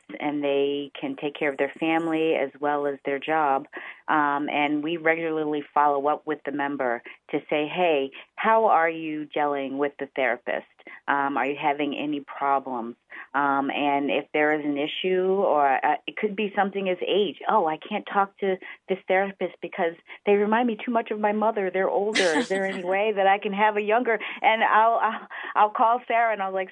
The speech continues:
Speaker 1: "Sarah, you know, is this something that's possible?" So we're in close connection all the time. Um, and we regularly, I have meetings all the time with the airmen who do come forward, um, just to check in and say, "Hey, I'm just checking in.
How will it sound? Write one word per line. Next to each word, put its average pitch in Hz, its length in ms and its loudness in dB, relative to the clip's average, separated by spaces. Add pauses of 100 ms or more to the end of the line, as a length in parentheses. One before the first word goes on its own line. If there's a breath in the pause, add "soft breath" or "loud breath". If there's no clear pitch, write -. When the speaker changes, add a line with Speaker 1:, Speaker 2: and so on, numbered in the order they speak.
Speaker 1:
"Sarah, 226 420 -2 (240 loud breath)
you 190 120 -4
know, 180 260 4
is 185 220 -2
this 190 140 -4 (200)
something 190 340 -2
that's 170 260 -4
possible?" 165 600 -2
So 160 240 2 (220 loud breath)
we're 240 240 0
in 277 100 -2
close 240 320 -2
connection 156 640 -4 (280 loud breath)
all 160 180 6
the 160 120 -4
time. 143 520 0 (260 loud breath)
Um, 143 520 0
and 147 400 -2
we 156 140 -4
regularly, 156 720 0
I 139 80 2
have 147 240 -4
meetings 147 480 -2 (280)
all 151 220 4
the 151 80 -4
time 147 420 0
with 156 160 -2
the 147 80 0
airmen 147 540 0
who 147 180 -8
do 156 160 -6
come 151 320 -4
forward, 151 480 -2 (300 loud breath)
um, 147 400 2
just 156 220 -4
to - 120 -16
check 147 280 2
in 147 240 2
and 139 100 -4
say, 147 140 -2
"Hey, 175 260 2
I'm 151 160 -2
just 139 220 -6
checking 147 400 -4
in. 160 320 -2